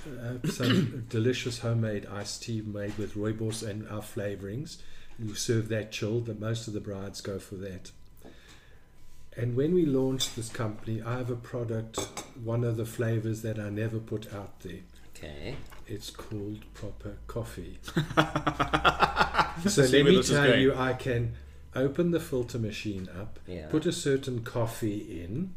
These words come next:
Speaker 2: Mm.
Speaker 1: and then a quarter teaspoon of this powder.
Speaker 3: Oh, that's
Speaker 1: It's the best
Speaker 3: fantastic.
Speaker 1: filter coffee you've ever tasted.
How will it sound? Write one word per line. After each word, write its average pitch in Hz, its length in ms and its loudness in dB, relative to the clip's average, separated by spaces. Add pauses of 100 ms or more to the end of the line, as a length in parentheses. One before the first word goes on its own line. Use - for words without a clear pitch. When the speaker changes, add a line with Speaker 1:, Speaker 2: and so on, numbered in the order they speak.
(140)
Speaker 2:
Mm. 76 440 -6
Speaker 1:
and 120 140 2
then 127 360 0
a 123 40 -4
quarter 156 380 2
teaspoon 135 640 0
of 117 300 -2
this 113 280 -2
powder. 120 640 -4 (720)
Speaker 3:
Oh, - 80 -8
that's - 120 -4
Speaker 1:
It's 120 200 4
the 120 100 6
best - 420 4
Speaker 3:
fantastic. - 80 -6
Speaker 1:
filter 139 440 0
coffee 120 380 -6
you've 113 240 -2
ever 107 220 -8
tasted. - 680 -10